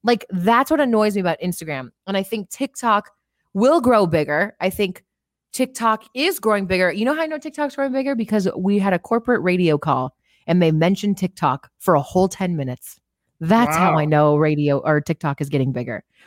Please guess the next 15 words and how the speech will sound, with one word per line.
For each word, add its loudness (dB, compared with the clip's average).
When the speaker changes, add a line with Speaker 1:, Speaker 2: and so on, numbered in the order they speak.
Speaker 1:
When 2
my 4
corporate 2
radio 4
job 2
goes, 2
"All 6
right, 2
guys, 4
we -4
gotta 4
talk 4
about 0
TikTok -2
now 2